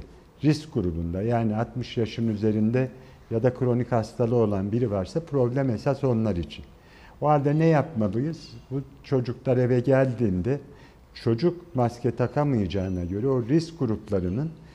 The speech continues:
çocukla sosyal mesafede bulunduğu zaman, yani bir buçuk metreden daha yakın bulunacağı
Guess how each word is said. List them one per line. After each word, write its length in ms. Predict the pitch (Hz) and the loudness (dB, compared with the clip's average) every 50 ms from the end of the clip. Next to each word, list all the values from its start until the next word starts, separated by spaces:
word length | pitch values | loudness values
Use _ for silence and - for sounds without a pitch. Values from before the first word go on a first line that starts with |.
| - - - - | -20 -20 -20 -20
çocukla 680 | - - 127 120 120 - 170 165 165 - - 120 95 82 - - - - - - - - - - | -4 0 2 2 2 2 0 -2 -2 -2 -2 0 0 0 -4 -8 -16 -20 -20 -20 -20 -20 -20 -20
sosyal 480 | - - 127 123 117 - - 165 156 156 | -6 -2 -2 -2 -2 0 2 4 4 4
mesafede 1400 | 151 143 135 120 120 - 127 113 110 107 - 104 92 85 80 - - - - - - _ _ - 101 95 92 92 92 92 98 | 4 2 2 0 0 0 2 2 2 2 0 0 0 -2 -4 -10 -16 -20 -20 -20 -20 _ _ 2 2 2 2 -2 -6 -6 -4
bulunduğu 540 | 113 107 117 127 127 123 120 131 139 135 123 | 0 2 4 4 4 4 4 4 4 2 2
zaman, 320 | 113 117 98 92 87 87 | 2 2 2 2 0 -2
yani 400 | 87 90 101 110 110 107 107 104 | -2 -2 -2 0 0 0 0 0
bir 140 | 127 131 127 | -2 -2 -2
buçuk 300 | 131 123 - - - - | -4 -6 -6 -10 -8 -6
metreden 540 | 110 107 - - 117 101 110 110 110 110 107 | -6 -4 -4 -4 -4 -4 -2 -2 -2 -2 0
daha 160 | 113 113 120 | 0 0 0
yakın 380 | 123 113 101 - - 110 101 | 0 0 -2 -2 -4 -6 -4
bulunacağı 580 | 101 110 113 113 113 113 107 98 107 104 98 90 | -2 -2 0 2 2 0 0 0 0 0 0 -2